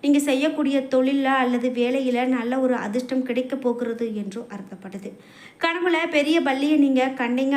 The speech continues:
அப்படின்னா, எதிர்காலத்துல நீங்க ஒருவரை சந்திப்பதன் மூலமா மிகப்பெரிய வளர்ச்சியை அடைய போறீங்க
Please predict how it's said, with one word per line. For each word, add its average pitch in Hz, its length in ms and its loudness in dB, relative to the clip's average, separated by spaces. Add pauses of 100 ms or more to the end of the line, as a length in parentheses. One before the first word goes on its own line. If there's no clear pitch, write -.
அப்படின்னா, 254 480 0
எதிர்காலத்துல 262 760 -2
நீங்க 247 220 0
ஒருவரை 233 400 -2
சந்திப்பதன் 247 720 -2
மூலமா 233 400 -4 (300)
மிகப்பெரிய 285 680 2
வளர்ச்சியை 262 520 -2
அடைய 240 280 -2
போறீங்க 247 480 0